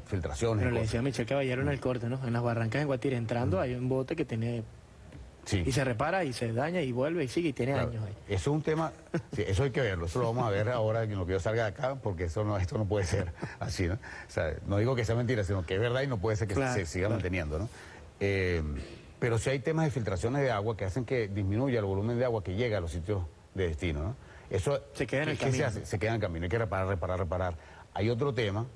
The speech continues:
Speaker 1: de pérdida que es diferente, que son las tomas ilegales.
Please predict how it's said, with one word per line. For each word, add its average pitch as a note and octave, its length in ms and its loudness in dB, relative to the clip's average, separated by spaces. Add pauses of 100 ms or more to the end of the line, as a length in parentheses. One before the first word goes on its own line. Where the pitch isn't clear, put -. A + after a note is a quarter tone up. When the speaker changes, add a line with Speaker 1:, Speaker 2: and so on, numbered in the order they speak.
(300)
Speaker 1:
de G2 120 0
pérdida A2 500 0 (200)
que F2+ 160 0
es D#2+ 180 -2 (220)
diferente, G#2+ 540 2
que G2 100 -2
son G2 160 0
las G2+ 100 2
tomas A2 240 2
ilegales. F#2 420 0